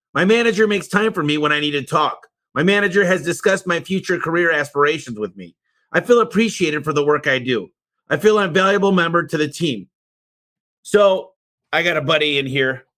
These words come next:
Corey. He's got a gutter company in Minnesota. And I was talking earlier about giving compliments. You know, if you got a culture that's full of crap and it's poison and it's just not fun anymore, you'd be surprised that people will follow the leader,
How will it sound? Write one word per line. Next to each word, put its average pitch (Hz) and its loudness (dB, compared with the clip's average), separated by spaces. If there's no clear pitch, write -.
Corey. 139 0
He's 135 -6
got 127 -2
a 120 -6
gutter 127 -4
company 117 -8
in 117 -6
Minnesota. 117 -4
And 139 -2
I 139 2
was 135 -2
talking 165 0
earlier 127 -4
about 123 -2
giving 143 -4
compliments. 175 -2
You 143 -2
know, 175 4
if 170 0
you 220 -2
got 220 2
a 165 -8
culture 180 -4
that's 139 -8
full 156 -8
of 131 -8
crap 156 -4
and 131 -4
it's 117 -10
poison 156 -4
and 139 -4
it's 131 -8
just 180 -4
not 151 -2
fun 143 0
anymore, 147 -2
you'd 147 -2
be 220 -2
surprised 151 -4
that 139 -4
people 170 -2
will 151 0
follow 139 -2
the 127 -4
leader, 113 -4